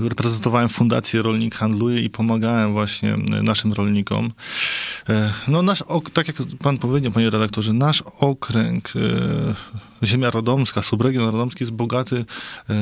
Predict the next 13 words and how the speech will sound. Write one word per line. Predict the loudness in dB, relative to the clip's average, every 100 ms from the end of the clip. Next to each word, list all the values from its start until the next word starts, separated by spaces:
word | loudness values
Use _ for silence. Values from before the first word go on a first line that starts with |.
| 0 -2
w | -2
rolnictwo, | 0 2 2 0 -2 -6 -2 -2 0 0
szczególnie | 0 0 0 0 0 0 -2
pochodzenia | -4 -4 -2 0 0
roślinnego. | -2 0 2 2 0 -8 -16 _ -20 -8 -4 -4 -4
I | 0 0 0 -2 -6
w | -2
tym, | 2 2
e, | 2 2 2 0 0 0 0
jaki | 0 2
był | 2 2
problem, | 2 2 2 2
e, | 2